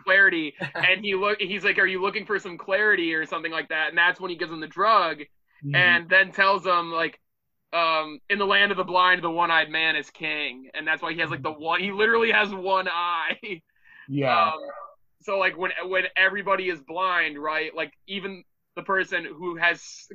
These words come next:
Speaker 1: who could slightly see what's wrong is the one who's right. Um, and I think that, like, sets the tone for the rest of the story.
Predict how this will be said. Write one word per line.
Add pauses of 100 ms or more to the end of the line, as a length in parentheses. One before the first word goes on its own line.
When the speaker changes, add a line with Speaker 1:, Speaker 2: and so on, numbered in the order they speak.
Speaker 1:
who
could
slightly
see
what's
wrong (560)
is
the
one
who's
right. (320)
Um,
and
I (120)
think
that,
like, (960)
sets
the
tone
for
the
rest (200)
of (340)
the
story.